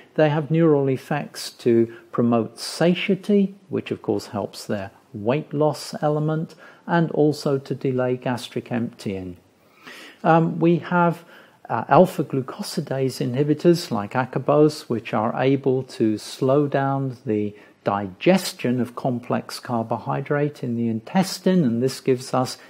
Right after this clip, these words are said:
yet another option here for, um,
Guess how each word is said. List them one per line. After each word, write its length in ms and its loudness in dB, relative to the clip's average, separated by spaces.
yet 240 -6
another 420 4
option 520 0
here 300 -4
for, 420 -2
um, 280 -2